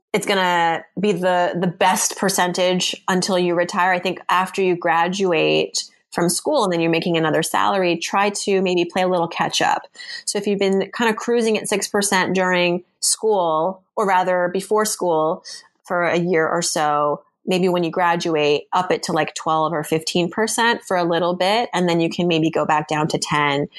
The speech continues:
But again, look, there are a lot of calculators out there.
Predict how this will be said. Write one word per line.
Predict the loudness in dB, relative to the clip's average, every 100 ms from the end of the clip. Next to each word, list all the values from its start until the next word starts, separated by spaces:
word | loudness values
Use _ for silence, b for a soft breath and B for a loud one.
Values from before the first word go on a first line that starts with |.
| B B
But | 0 0
again, | 0 0
look, | 0 0
there | 0
are | 0
a |
lot | 2 2 0
of |
calculators | -2 -2 -2 0 0 0 0
out | 0 0 0
there. | 0 2 2 -2